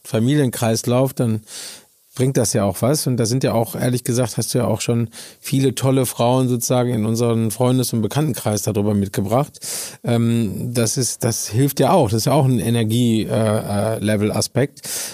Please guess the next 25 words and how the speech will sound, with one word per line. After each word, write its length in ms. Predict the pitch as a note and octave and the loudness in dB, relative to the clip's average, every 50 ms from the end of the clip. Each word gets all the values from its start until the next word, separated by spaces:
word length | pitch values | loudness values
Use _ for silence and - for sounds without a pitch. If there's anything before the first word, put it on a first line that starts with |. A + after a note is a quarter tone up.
| - - _ - | -16 -18 _ -2
Ähm, 380 | B2+ B2 A#2+ A#2+ A#2+ A#2+ A2+ A2 - _ - - - - - _ _ _ _ _ _ _ _ _ _ _ _ _ _ - | 0 2 2 4 2 2 0 -2 -6 _ -20 -20 -20 -20 -20 _ _ _ _ _ _ _ _ _ _ _ _ _ _ -8
manchmal 640 | A2+ E2 E2+ G#2+ C#3 C#3+ - - C3 A#2+ A#2 A2+ G#2+ | -4 -2 0 2 2 2 0 0 0 2 2 2 0
ist 140 | G#2 G#2+ G#2+ | 0 0 0
es 200 | A2 G2+ - - | -2 -2 -2 -2
ein 80 | G#2+ | -2
bisschen 460 | F#2+ G#2 - - - G2 F#2+ F#2 F#2 | -2 -2 -2 0 0 0 0 -2 -4
Fülle, 400 | F2+ - - - A2+ G2 F2 D#2 - - - - - - - - _ - | -6 -4 0 2 2 2 2 -2 -6 -12 -20 -20 -20 -20 -20 -14 _ -2
ne? 160 | G#2+ A#2 C3+ | 0 0 0
Also 260 | F3 G3+ F#3+ G3 G#3 | 2 0 2 2 2
ich 120 | G2+ G2+ - | 2 2 2
sag 160 | - A2+ A2 | 2 2 2
mal, 80 | G#2+ G#2 | 2 2
mit 160 | G2+ G2 - | 2 0 0
ein, 200 | - G#2+ A#2+ A#2+ | 0 0 0 0
zwei 200 | - - A#2+ G#2+ | 0 0 0 0
Kindern 440 | G2+ - A#2+ B2 A#2 A#2 A#2 A2+ G#2+ | 0 0 0 2 2 2 2 0 0
war's 220 | A2 G#2 - - | 0 -2 -2 -2
okay. 300 | G2+ - - B2+ C3+ C3+ - - - - - - - - | -2 0 2 2 2 0 -2 -4 -8 -8 -10 -12 -8 -4
Jetzt 200 | B2 A#2 - - | -2 -2 0 0
mit, 320 | A#2+ G#2+ - - - - C#3 F#2+ | 0 -2 -2 -4 -6 -6 -2 0
mit 380 | G#2 G2+ F#2+ - - - - - | 0 0 0 -2 -6 -8 -8 -8
dr-, 320 | G#2 F#2+ E2 E2+ G2 F2 | -10 -10 -10 -10 -8 -6
mit 160 | F#2 F2+ A2 | -6 -4 0
drei, 180 | G2+ A2+ A#2 A#2 | 0 2 2 2
vier 420 | G#2+ - A#2+ A#2+ C3 C3+ B2+ A2+ | 2 2 2 2 2 2 2 -2